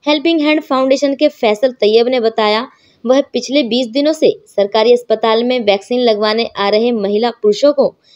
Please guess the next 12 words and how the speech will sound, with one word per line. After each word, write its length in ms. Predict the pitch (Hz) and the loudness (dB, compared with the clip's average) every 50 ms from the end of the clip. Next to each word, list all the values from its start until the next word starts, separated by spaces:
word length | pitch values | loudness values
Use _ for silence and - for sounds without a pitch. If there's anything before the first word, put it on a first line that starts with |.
| _ _ _ _ - | _ _ _ _ -2
निस्वार्थ 420 | 262 285 269 - - 285 294 302 302 | -2 -2 -2 2 0 0 0 0 -2
सेवा 320 | - - 240 220 214 226 233 | -2 0 2 4 4 4 2
कर 160 | 226 262 262 | 0 -2 0
रहे 240 | 254 277 285 320 349 | 0 0 2 2 0
हैं। 160 | 320 285 175 - _ _ _ _ _ _ _ - | 0 -2 -6 -8 _ _ _ _ _ _ _ -4
उनकी 260 | 202 226 226 226 262 254 | -2 -2 0 0 -2 -2
टीम 280 | - - 226 226 240 | 0 0 0 0 2
ने 140 | 254 254 247 | 2 0 0
आज 220 | 240 240 247 220 226 | 0 0 -2 0 0
लगभग 340 | 240 233 220 208 262 240 240 _ - | 0 0 2 2 0 -2 -2 _ -2
तीन 240 | 226 226 226 240 233 | 0 0 2 2 0
हजार 280 | 226 214 247 247 247 | 0 0 2 2 0